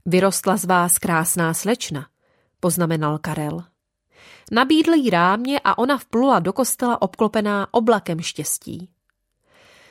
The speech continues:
Té noci ani na chvíli neusnula.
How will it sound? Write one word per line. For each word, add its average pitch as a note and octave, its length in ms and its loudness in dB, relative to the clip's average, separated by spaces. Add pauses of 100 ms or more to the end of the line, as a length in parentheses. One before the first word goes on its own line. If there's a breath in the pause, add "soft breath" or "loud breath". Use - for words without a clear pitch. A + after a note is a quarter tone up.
(260 soft breath)
Té A3 200 4
noci A#3+ 380 2
ani C4 380 0
na G#3 140 2
chvíli F#3+ 440 0
neusnula. D#3+ 680 -6